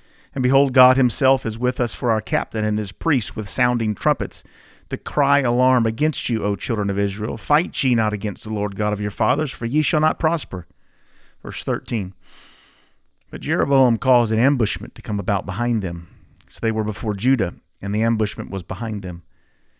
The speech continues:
And when Judah looked back, behold, the battle was before and behind. And they cried unto the Lord, and the priests sounded with the trumpets. Then the men of Judah gave a shout. And as the men of Judah shouted, it came to pass that God smote Jeroboam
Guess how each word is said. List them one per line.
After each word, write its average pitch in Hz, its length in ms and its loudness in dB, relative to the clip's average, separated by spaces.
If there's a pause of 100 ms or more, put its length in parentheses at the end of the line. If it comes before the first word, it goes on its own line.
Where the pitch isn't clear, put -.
(180)
And 113 120 -4
when 107 100 0
Judah 123 220 2
looked 117 260 2
back, 117 300 2
behold, 110 320 -2
the 101 80 -4
battle 113 340 2
was 101 140 -2
before 123 420 0
and 143 220 0
behind. 87 480 -8 (680)
And 92 120 -8
they 95 40 -8
cried 123 300 0
unto 113 180 -2
the 110 80 -2
Lord, 110 240 0
and 95 100 -4
the 92 40 -8
priests - 420 -4
sounded 110 440 0
with 95 140 -6
the - 60 -18
trumpets. - 540 -6 (800)
Then 123 160 0
the 123 40 4
men 131 140 6
of 139 80 2
Judah 120 300 2
gave 107 180 2
a 98 40 -2
shout. 107 520 -4 (640)
And 107 80 -2
as 104 140 0
the 107 80 -4
men 120 160 4
of 117 80 2
Judah 117 260 2
shouted, 110 440 0
it 101 40 -8
came 113 220 0
to 104 80 0
pass 117 320 -2
that - 100 -12
God 101 240 -4
smote 123 340 -4
Jeroboam 87 600 -6